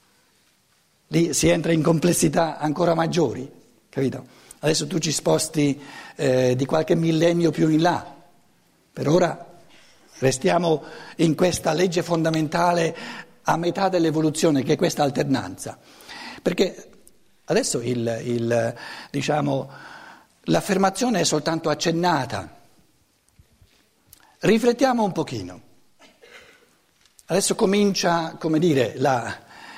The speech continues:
la meditazione che ognuno di noi può fare. Non dico, non è detto, cioè non si parte dal presupposto quello che la scienza dello spirito ha da dire è giusto. No,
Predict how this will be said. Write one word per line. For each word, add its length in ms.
la 160
meditazione 800
che 100
ognuno 340
di 120
noi 180
può 160
fare. 420
Non 180
dico, 460
non 600
è 100
detto, 600
cioè 200
non 140
si 140
parte 280
dal 120
presupposto 800
quello 340
che 120
la 280
scienza 340
dello 220
spirito 520
ha 160
da 120
dire 380
è 160
giusto. 680
No, 380